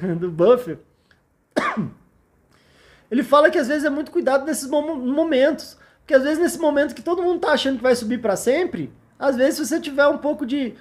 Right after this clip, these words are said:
consciência, não, a vida não é só subida, não vai subir pra sempre. E é nessa, às vezes você pode ter uma oportunidade ali, onde todo mundo tá achando que vai subir pra sempre. Agora, na hora que tá todo mundo achando que vai ficar ruim pra sempre, você tem uma grande opor-, pode ter uma grande oportunidade.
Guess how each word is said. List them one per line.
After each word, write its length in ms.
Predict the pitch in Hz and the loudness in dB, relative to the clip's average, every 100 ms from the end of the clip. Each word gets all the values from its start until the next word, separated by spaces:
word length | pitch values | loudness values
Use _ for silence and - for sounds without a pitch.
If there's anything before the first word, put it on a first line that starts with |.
| - _ | -20 _
consciência, 460 | 262 269 277 302 440 | -4 -2 -2 -2 2
não, 480 | 415 381 415 - - _ _ _ | 4 6 2 -2 -12 _ _ _
a 100 | - | -10
vida 220 | 277 359 453 | -4 -2 0
não 120 | 440 | 0
é 40 | |
só 160 | 440 403 | -2 -2
subida, 640 | - 262 220 269 151 - - _ _ _ _ - | 0 0 0 -2 -2 -4 -12 _ _ _ _ -8
não 100 | 220 | 2
vai 160 | 320 | 2
subir 240 | 349 349 339 | 4 0 0
pra 140 | 262 | 0
sempre. 460 | - 196 147 - - _ _ _ - | 0 -2 -4 -10 -20 _ _ _ 0
E 80 | 240 | 2
é 60 | |
nessa, 280 | 254 269 302 | 4 2 2
às 100 | 233 | 2
vezes 140 | 254 | 0
você 80 | 262 | -2
pode 220 | - 262 | -2 -2
ter 80 | 262 | 0
uma 140 | 277 294 | 0 0
oportunidade 760 | 302 240 311 330 285 247 320 | -2 -6 -6 -2 2 4 2
ali, 260 | 233 220 277 | 0 0 2
onde 200 | 240 233 | 2 2
todo 240 | 277 320 | 0 2
mundo 200 | 320 311 | 0 2
tá 80 | 320 | 2
achando 280 | 269 240 226 | 2 0 0
que 60 | |
vai 100 | 254 | 0
subir 200 | 240 247 | 0 -2
pra 120 | 262 285 | -4 -4
sempre. 360 | 247 202 - - - - _ _ _ - - - | -4 -6 -10 -20 -20 -20 _ _ _ -20 -16 -2
Agora, 300 | 262 302 320 | 6 6 8
na 80 | 320 | 6
hora 140 | 339 | 4
que 80 | 339 | 2
tá 60 | |
todo 260 | 277 359 339 | -4 -2 -2
mundo 200 | 302 320 | 0 2
achando 360 | 294 - 254 254 | 0 0 -6 -4
que 80 | |
vai 120 | 214 240 | -4 -4
ficar 220 | 240 233 | -2 -2
ruim 220 | 208 269 | -2 -2
pra 160 | 254 208 | 0 0
sempre, 380 | - 240 320 | 0 0 0
você 120 | 226 262 | -4 -4
tem 100 | - | 0
uma 120 | 220 | 0
grande 260 | 285 330 | 0 -2
opor-, 220 | 359 339 285 | -4 -4 0
pode 280 | 277 320 | 2 2
ter 80 | - | 0
uma 140 | 359 359 | -2 -2
grande 240 | 339 349 | 0 0
oportunidade. 800 | 370 349 339 381 294 247 262 165 | 0 -2 -4 -2 0 2 0 -4